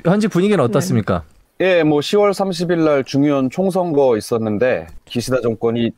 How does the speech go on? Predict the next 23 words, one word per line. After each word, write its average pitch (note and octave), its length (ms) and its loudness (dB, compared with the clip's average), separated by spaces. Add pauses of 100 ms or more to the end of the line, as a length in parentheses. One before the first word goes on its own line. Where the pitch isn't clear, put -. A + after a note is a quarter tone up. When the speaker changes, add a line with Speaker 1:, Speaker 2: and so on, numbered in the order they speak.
(100)
Speaker 3:
원래 G#2+ 300 -2 (180)
언론들의 A2+ 840 0
예상과는 F#2 640 -4
Speaker 2:
음. F#2+ 140 -6
Speaker 3:
훨씬 G#2+ 500 -4 (280)
다른 B2+ 420 -2 (100)
압승을 A2+ 880 -2
거뒀어요. F2+ 520 -4
Speaker 1:
네. - 0 -
Speaker 3:
자민당이 B2 480 -2
실제로 C#3 500 0
의석 A2+ 340 -2
수는 C#3 320 -2
줄었지만, A2+ 600 -2 (540)
이 - 200 0
야당 F#3+ 400 0
연합이 D#3 480 0
있었는데 G#2 580 -2 (600)
굉장히 D#3+ 320 -2
선전할 G3 440 0
거라고 C3+ 360 0
언론들도 A#2 480 0
막 G#2 180 -4